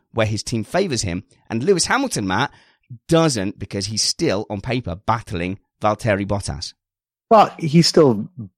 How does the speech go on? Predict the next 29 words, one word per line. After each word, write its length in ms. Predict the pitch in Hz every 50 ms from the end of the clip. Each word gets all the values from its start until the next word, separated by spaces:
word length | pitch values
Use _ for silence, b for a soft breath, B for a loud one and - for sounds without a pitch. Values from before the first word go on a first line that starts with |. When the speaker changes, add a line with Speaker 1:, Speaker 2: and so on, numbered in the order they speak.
| _ _ -
Speaker 2:
battling 560 | 113 - 123 110 110 117 113 113 110 107 104
him 220 | 110 107 98 104
on 320 | - - 107 101 95 98 -
paper, 580 | - 127 120 120 120 - 90 82 82 85 - _ _ _ _ _ _ _ _ _ _ _ - _ _ _ _ _
but 420 | - 160 143 120 - - _ _ _ _ _ _ _ _ _ _ _ _ _ _
it's, 380 | 135 143 143 - - - - -
it's, 260 | - 147 131 - - -
the 260 | 131 107 131 143 143
Mercedes 480 | 151 143 - - 180 175 175 165 143
drivers 380 | - 147 135 127 117 123 113 113
are 120 | - 131
gonna 180 | 117 127 120 120
be 140 | 120 123 120
more 240 | 120 123 127 123 120
likely 380 | 123 120 117 - - 120 110
to 80 | 107 107
take 280 | - 120 101 - _
points 360 | - - 120 110 107 101 - - _ -
off 320 | 107 101 98 95 92 -
of 140 | 120 104 -
each 240 | 107 101 - - -
other. 380 | 107 101 101 127 139 147 143 _ _ _ _ _ _
But 220 | - 160 147 - -
thus 240 | 196 220 226 -
far, 260 | - - 139 123 120 117
we 120 | 131 135
haven't 360 | 139 139 147 143 139 - -
really 300 | 135 135 135 127 127 123
seen 640 | 110 - - - 156 151 143 139 127 120 113 101